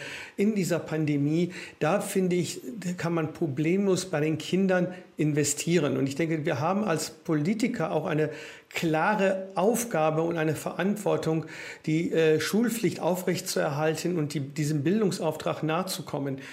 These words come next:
Die Frau, äh, Finnert hat es auch gerade sehr bildlich dargestellt. Die soziale Ungerechtigkeit in der Bildung wird durch diese Pandemie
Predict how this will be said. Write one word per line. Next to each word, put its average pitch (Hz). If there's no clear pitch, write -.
Die 180
Frau, 175
äh, 175
Finnert 220
hat 202
es 190
auch -
gerade 185
sehr 180
bildlich 190
dargestellt. 160
Die 160
soziale 196
Ungerechtigkeit 180
in 190
der 190
Bildung 175
wird 185
durch 180
diese 180
Pandemie 170